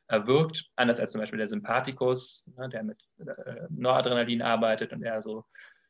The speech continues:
zwei, drei Sekunden braucht, um Anfassungen zu bewirken. Äh, so ist also dieser vagotone Zustand, so eine hohe, ähm, Vagusnerv-Auslenkung, wie wir sie erreichen, wenn wir uns über, äh, in Liebe, Wohlwollen, Wärme, äh,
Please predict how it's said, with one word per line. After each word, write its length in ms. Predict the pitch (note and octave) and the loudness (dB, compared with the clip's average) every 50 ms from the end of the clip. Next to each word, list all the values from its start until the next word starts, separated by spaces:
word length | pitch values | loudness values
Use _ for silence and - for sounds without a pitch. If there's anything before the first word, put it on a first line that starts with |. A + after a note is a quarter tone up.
| _ _ | _ _
zwei, 100 | - A#2 | 2 2
drei 100 | - C#3 | 4 2
Sekunden 500 | A2 A2 - - E3 E3+ E3 D3 C#3+ C3+ | 2 0 0 2 2 2 2 0 -2 -2
braucht, 340 | C3+ C3+ B2 B2 B2+ B2+ B2 | 2 4 6 6 6 4 2
um 80 | A#2 A#2+ | -2 0
Anfassungen 500 | B2 B2 B2 - B2+ A#2+ - B2 A#2 A2 | 0 0 0 0 -2 -2 -2 -2 -4 -4
zu 100 | - A2+ | -4 -4
bewirken. 540 | A2+ A2 A#2 A#2 A#2+ - A#2+ A#2 A#2 - - _ _ _ _ _ - | -4 0 0 0 0 0 0 -2 -4 -4 -10 _ _ _ _ _ 6
Äh, 180 | B2 A#2+ A#2 A2+ A#2 A2 | 8 8 8 8 4 2
so 160 | A#2 C#3+ D3 | 2 2 2
ist 120 | D3 D3 - | 2 4 6
also 180 | C3 B2 B2+ | 6 6 6
dieser 240 | B2+ A#2+ A#2+ A#2 G#2+ | 4 4 6 6 6
vagotone 680 | - A#2 B2+ B2 B2+ B2 B2 - D3 D3+ E3 E3 D#3+ | 6 4 4 4 4 2 2 2 0 2 4 4 2
Zustand, 560 | D#3 - - B2+ A#2+ - - A2+ A2 A2 A2 A2+ | 0 -2 -2 -2 -2 -2 0 0 0 0 0 -2
so 60 | A#2 | -4
eine 300 | A2+ A#2 A#2+ A#2 - A2 | -4 -4 -6 -8 -8 -4
hohe, 560 | A#2+ C3 C#3 D3 D3 C3+ B2+ A#2+ A#2 B2 F#3+ - - _ - | 0 2 2 4 4 4 4 4 2 0 -4 -12 -14 _ -6
ähm, 200 | A#2+ A#2 A#2 A2 | -6 -4 -2 0
Vagusnerv-Auslenkung, 1300 | A2+ A2+ C#3 D3 D3+ C#3+ - A#2 G#2+ G#2 A2 - - A2+ A2+ A2+ - A2+ G#2 G#2+ A2 G#2+ G#2+ G2+ G#2 G#2 | 2 2 4 2 2 0 0 0 0 0 -2 -2 0 -2 -2 -2 -2 -4 -4 -4 -4 -4 -6 -8 -8 -8
wie 120 | G#2+ G#2+ G#2+ | -8 -8 -8
wir 60 | A2 | -8
sie 120 | G#2+ - - | -8 -6 -4
erreichen, 440 | A2+ G#2+ G#2+ A2 A#2 A#2+ A#2+ A#2+ A#2 | -2 0 4 4 4 2 2 -2 -4
wenn 160 | A2 G#2+ - | -4 -4 -6
wir 80 | A2 | -6
uns 200 | - - D#3+ D#3 | -8 -6 -8 -8
über, 320 | C3+ A#2 A#2 A2+ A2 A2 - _ _ _ _ - | -8 -6 -6 -6 -6 -6 -10 _ _ _ _ -8
äh, 100 | - A#2+ | -6 -6
in 500 | A#2+ - A#2 A2 A2+ A2 A2 A2 A2 A2 - _ _ _ - | -4 0 2 2 2 2 2 0 -2 -4 -8 _ _ _ -8
Liebe, 500 | A2+ A2+ B2+ C3+ C3+ B2+ B2+ B2 A2+ A2+ | -4 0 2 2 4 4 4 4 4 4
Wohlwollen, 800 | A#2+ C3 C3+ C3+ B2+ A#2 A#2 A2+ A2+ A2+ A2+ A2 A2 A2 G#2+ - | 6 6 6 6 6 6 6 6 6 6 6 4 2 0 0 0
Wärme, 920 | A2+ G#2+ A2 B2 B2+ C3 C3 B2+ A#2 A2+ A2 A2 A2 A2+ - - B2+ B2+ - | 2 2 4 4 4 4 4 2 2 2 2 2 0 -2 -4 -6 -8 -8 -4
äh, 240 | - A#2 A2+ A2+ | 0 0 0 0